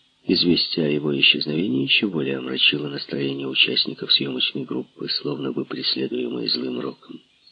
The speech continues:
Страйкер и Лонни, которые обычно не разговаривали друг с другом, проверили, доставлены ли на место припасы,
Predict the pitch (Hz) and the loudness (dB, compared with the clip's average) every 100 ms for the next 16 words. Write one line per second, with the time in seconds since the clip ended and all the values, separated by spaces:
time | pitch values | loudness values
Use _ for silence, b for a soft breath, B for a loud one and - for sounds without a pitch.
0 | _ - - 107 98 - 95 - - 92 | _ -4 0 6 6 8 4 4 4 6
1 | 117 131 73 62 b b b b _ _ | 6 6 2 -4 b b b b _ _
2 | _ - - 80 147 80 - - 147 76 | _ -4 0 2 4 4 2 2 2 2
3 | - 175 156 151 135 131 127 76 139 - | 2 2 2 2 0 -4 -4 -4 -4 -4
4 | 139 127 - _ _ _ _ _ _ - | -4 -6 -10 _ _ _ _ _ _ 0
5 | 90 82 90 85 85 82 B B B B | 4 6 6 6 2 0 B B B B
6 | _ - 85 92 - - 143 135 110 92 | _ -4 4 6 4 2 2 4 2 2
7 | 78 76 73 76 73 - - 71 - 85 | 2 2 2 2 2 0 0 -2 0 2
8 | - - | 2 0